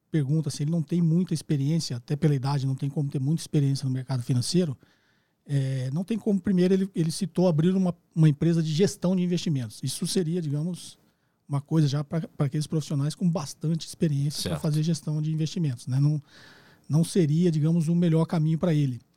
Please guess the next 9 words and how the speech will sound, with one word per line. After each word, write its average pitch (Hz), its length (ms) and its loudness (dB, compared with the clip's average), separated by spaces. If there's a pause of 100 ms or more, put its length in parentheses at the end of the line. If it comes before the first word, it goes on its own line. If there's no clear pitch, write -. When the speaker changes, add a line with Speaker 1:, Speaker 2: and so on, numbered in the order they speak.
(380)
Speaker 1:
Até 147 180 0
porque 170 280 2
no 190 100 2
mercado 175 300 0
financeiro, 165 640 -2 (280)
imagine 151 360 0
você 175 360 0
como 196 220 -4
investidor, 175 580 -2